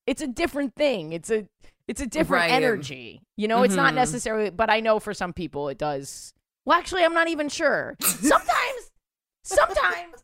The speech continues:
Speaker 1: I'm not sure that it actually offends people.
Speaker 2: I
Speaker 1: Write
Speaker 2: love
Speaker 1: in.
Speaker 2: you working through this right now. <laughs>
Speaker 1: No,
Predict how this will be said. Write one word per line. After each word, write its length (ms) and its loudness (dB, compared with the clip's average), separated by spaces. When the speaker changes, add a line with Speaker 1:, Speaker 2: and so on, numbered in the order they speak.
Speaker 1:
I'm 140 4
not 180 6
sure 180 8
that 140 6
it 80 4
actually 380 6
offends 280 -2
people. 260 -6
Speaker 2:
I 520 -6
Speaker 1:
Write 140 10
Speaker 2:
love 100 8
Speaker 1:
in. 60 0
Speaker 2:
you 180 2
working 440 2
through 200 0
this 240 0
right 200 2
now. 280 2
<laughs> 120 -4
Speaker 1:
No, 340 8